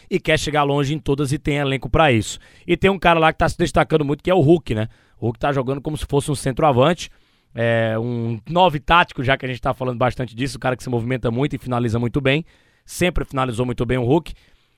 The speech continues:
e é o jogador mais perigoso desse bom time do Atlético Mineiro, do técnico Cuca, que tem desfalques, né? Também por conta da Copa América, surtos de Covid e tudo mais, mas é um bom time, um timaço do técnico Cuca,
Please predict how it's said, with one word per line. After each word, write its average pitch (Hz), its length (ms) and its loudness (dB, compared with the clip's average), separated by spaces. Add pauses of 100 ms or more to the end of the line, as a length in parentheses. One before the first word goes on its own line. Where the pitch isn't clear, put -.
(120)
e 160 160 2
é 156 140 6
o 180 260 0
jogador 160 340 0
mais 170 220 0
perigoso 160 640 2
desse 135 240 -6
bom 156 200 0
time 165 280 -8
do 156 80 -4
Atlético 147 340 -6
Mineiro, 135 200 -4
do 151 60 -6
técnico 165 400 -4
Cuca, 240 300 2 (260)
que 277 140 -6
tem 262 180 -2
desfalques, 247 600 0
né? 160 160 -2 (200)
Também 156 300 0
por 170 160 -2
conta 165 260 -4
da 156 120 2
Copa 156 240 4
América, 139 520 2 (120)
surtos 147 420 0
de 131 100 -2
Covid 135 500 -2
e - 20 -12
tudo 135 200 -2
mais, 156 240 2
mas 180 280 0
é 160 80 6
um 196 120 -2
bom 165 240 4
time, 185 320 -6
um 190 60 -2
timaço 165 580 2 (360)
do 135 100 -4
técnico 147 540 -2
Cuca, 160 440 0